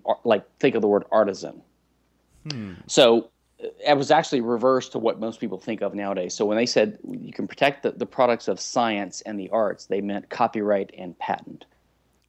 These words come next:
Speaker 2: Okay. That's, I, that's weird 'cause I don't,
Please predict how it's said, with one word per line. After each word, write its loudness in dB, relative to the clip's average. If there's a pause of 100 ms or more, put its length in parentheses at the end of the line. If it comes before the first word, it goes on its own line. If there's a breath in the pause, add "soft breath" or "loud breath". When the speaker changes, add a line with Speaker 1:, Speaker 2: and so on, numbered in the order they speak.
(300)
Speaker 2:
Okay. -8 (800)
That's, -8 (460)
I, -4
that's -4
weird -6
'cause -8
I 0
don't, -4